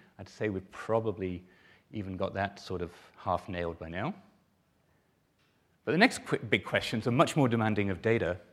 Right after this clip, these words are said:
and our knowledge of, uh, circulation and, and forcing. And that is, can we attribute atmospheric C O two growth rate changes, which we know are taking place from year to year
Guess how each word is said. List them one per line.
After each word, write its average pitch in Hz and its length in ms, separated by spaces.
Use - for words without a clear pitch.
and 95 240
our 92 160
knowledge 101 420
of, 87 140
uh, 87 180
circulation 92 800
and, 85 200
and 95 100
forcing. 107 520
And 117 80
that 185 120
is, 143 120
can 190 260
we 185 80
attribute 190 500
atmospheric - 500
C - 160
O - 20
two 104 200
growth 147 340
rate 101 160
changes, 85 400
which - 200
we 117 60
know 135 180
are 160 60
taking 113 360
place 123 280
from 98 160
year 120 220
to - 140
year 110 360